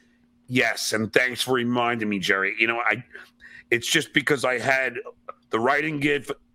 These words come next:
gig for the five straight weeks, uh, writing for the app, wrote a lot of great questions. It,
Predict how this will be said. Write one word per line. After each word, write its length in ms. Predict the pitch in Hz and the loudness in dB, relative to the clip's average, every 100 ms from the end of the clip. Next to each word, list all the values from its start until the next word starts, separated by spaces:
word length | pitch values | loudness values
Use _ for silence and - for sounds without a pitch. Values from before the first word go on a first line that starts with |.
| 139 | -2
gig 260 | 143 143 113 | 0 0 0
for 80 | 135 | 0
the 160 | 120 | 0
five 380 | - - 143 123 | 2 2 2 0
straight 300 | - 143 139 127 | 0 0 0 -2
weeks, 440 | 123 117 - - - - - - | -2 -2 -6 -6 -10 -20 -18 -2
uh, 60 | |
writing 300 | 117 156 170 | 2 2 2
for 100 | 160 | 0
the 160 | 156 131 | 2 0
app, 380 | 123 120 - - _ _ 127 | 0 0 -4 -16 _ _ 0
wrote 100 | 127 | 2
a 60 | |
lot 180 | 139 143 | 2 0
of 60 | 135 | 0
great 160 | 131 | -2
questions. 680 | - 107 95 - 104 92 - | 0 0 0 -4 -6 -4 -2
It, 160 | 123 | -2